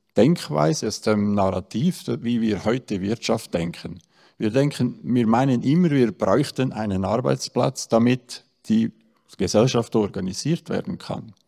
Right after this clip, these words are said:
Aber in Tat und Wahrheit ist es eine ganze Kette von Logik, die wir nicht durchschauen. Also wir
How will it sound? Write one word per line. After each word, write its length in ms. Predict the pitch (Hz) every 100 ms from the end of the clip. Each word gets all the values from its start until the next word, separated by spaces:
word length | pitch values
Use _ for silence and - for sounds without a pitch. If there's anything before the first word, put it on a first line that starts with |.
| _ - - _ _ -
Aber 200 | 104 110
in 180 | 110
Tat 300 | - 110 123
und 120 | 110 104
Wahrheit 720 | 147 180 95 85 165 - - - _ _ _ _ _ _ _ _ _ - - _ -
ist 180 | 113
es 120 | 95 104
eine 200 | 98 92
ganze 360 | 107 139 120
Kette 440 | - 143 143 - 104
von 220 | 107 92
Logik, 580 | 92 110 175 165 - -
die 140 | 113
wir 80 | 101
nicht 360 | 101 101 - 95
durchschauen. 520 | - - 90 120 147
Also 200 | 90
wir 100 | 98